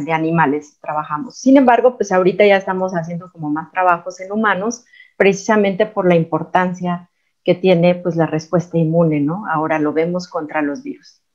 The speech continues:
Entonces, primero que nada les quería platicar que, bueno, las pandemias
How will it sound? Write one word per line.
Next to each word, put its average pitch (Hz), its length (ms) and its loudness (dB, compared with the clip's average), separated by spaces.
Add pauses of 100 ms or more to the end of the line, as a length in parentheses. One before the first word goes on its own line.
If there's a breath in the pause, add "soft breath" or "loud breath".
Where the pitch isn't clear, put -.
(420)
Entonces, 226 800 4 (720)
primero 269 380 6
que 254 100 4
nada 233 220 6
les 214 180 0
quería 190 260 -2
platicar 185 500 0
que, 185 100 -8
bueno, 180 300 0
las 175 440 -2
pandemias 262 560 4